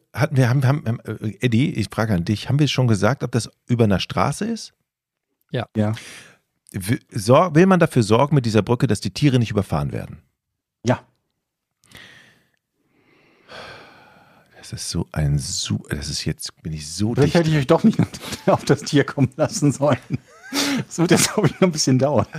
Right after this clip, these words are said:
Speaker 1: Also, die Brücke sichert diesem Tier
Speaker 2: Ja, aber das kann ja alles
Speaker 1: ihr
Speaker 2: sein. Welches Tier
Speaker 1: Überleben.
Speaker 2: würdest du denn sagen, das darf überfahren werden und das nicht?
Speaker 1: Ja, aber jetzt, jetzt ist ja die Frage, was gibt es für Tiere in der Stadt? Ist diese Brücke in der Stadt?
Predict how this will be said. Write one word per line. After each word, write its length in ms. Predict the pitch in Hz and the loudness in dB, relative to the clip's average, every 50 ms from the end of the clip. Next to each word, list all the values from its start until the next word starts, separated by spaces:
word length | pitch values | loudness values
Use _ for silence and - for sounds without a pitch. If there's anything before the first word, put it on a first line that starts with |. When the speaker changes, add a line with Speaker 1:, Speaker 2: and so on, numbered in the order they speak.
| 160 147 - 147 139 131 - - _ _ _ - - - _ - - - _ _ - | 0 0 0 -2 -18 -20 -20 -20 _ _ _ -14 -14 -14 _ -18 -20 -20 _ _ -12
Speaker 1:
Also, 320 | - 107 113 110 101 90 87 | -6 -2 0 0 0 -2 -4
die 140 | 80 98 98 | -4 -4 -4
Brücke 480 | 95 104 104 110 131 151 - 160 151 | -2 -2 0 0 0 0 0 -2 -2
sichert 540 | 131 104 95 117 131 - 147 135 131 _ - | -2 -4 -4 -6 -4 -4 -4 -6 -6 _ -8
diesem 320 | - 107 92 87 87 78 | -8 -8 -6 -6 -8 -8
Tier 460 | - - - 120 120 123 123 127 127 135 - - - - - - - - - - - - - - - - - - - - - - _ - - - - | -8 -8 -4 -2 0 0 0 0 -2 -6 -12 -20 -20 -20 -20 -20 -20 -20 -20 -20 -20 -20 -20 -20 -20 -20 -20 -20 -20 -20 -20 -20 _ -20 -16 -10 -8
Speaker 2:
Ja, 60 | 139 | -6
aber 40 | 147 | -6
das 140 | 165 - - | -6 -6 -2
kann 140 | - 226 | -2 0
ja 100 | 240 202 | 0 0
alles 240 | - - 233 269 285 | 0 0 0 2 2
Speaker 1:
ihr 100 | 113 117 | 2 2
Speaker 2:
sein. 240 | 131 156 147 131 127 | 4 4 4 4 4
Welches 280 | 120 - - - 82 143 | 4 2 2 2 0 -4
Tier 80 | 151 156 | -4 0
Speaker 1:
Überleben. 260 | 165 220 214 185 175 | 2 2 4 4 4
Speaker 2:
würdest 240 | 208 214 202 139 135 | 4 4 4 2 2
du 40 | |
denn 120 | 190 180 170 | 2 2 4
sagen, 200 | 156 175 190 175 | 4 4 4 4
das 180 | 262 254 - | 2 0 2
darf 160 | - 226 190 175 | 2 2 2 2
überfahren 560 | 185 175 165 165 - - 240 185 190 185 151 | 2 2 2 2 2 0 0 0 2 2 2
werden 180 | 139 135 131 | 2 2 2
und 100 | 131 127 | 0 0
das 160 | 147 151 - - | 0 0 0 0
nicht? 160 | 196 220 202 - - - - | 0 0 0 0 -2 0 2
Speaker 1:
Ja, 120 | 120 127 135 | 2 4 4
aber 160 | 139 135 131 | 6 6 4
jetzt, 260 | 131 131 131 - - - _ _ _ - - - _ - 160 | 4 2 0 -4 -12 -18 _ _ _ -20 -20 -12 _ -2 0
jetzt 140 | 139 131 - | 0 2 2
ist 120 | 160 160 | 2 2
ja 60 | 160 | 4
die 100 | 151 147 | 2 2
Frage, 380 | 131 - - 131 135 131 131 120 | 2 2 2 0 2 2 2 2
was 240 | - 131 135 - - | 2 0 0 -2 -2
gibt 220 | - 156 151 - | -4 -4 -2 -4
es 100 | - - | -8 -6
für 180 | - 143 127 - | -4 -4 -4 -4
Tiere 300 | - - 156 151 135 135 | -4 -4 -2 -2 -2 -2
in 160 | - 120 113 | -2 0 2
der 120 | 107 98 | 2 0
Stadt? 500 | - - - - - 110 117 156 - - | 0 -2 -8 -4 -2 -2 -2 -2 -4 -6
Ist 260 | - - 190 170 - - | -4 -2 -2 0 0 0
diese 200 | 196 175 143 151 | 0 2 2 2
Brücke 340 | 123 101 104 139 - - 165 | 0 2 2 0 2 0 -2
in 140 | - 127 120 | 0 2 2
der 100 | 117 - | 2 2
Stadt? 500 | - - - - 69 - - - - | 0 -2 -6 -6 -6 -6 -10 -14 -18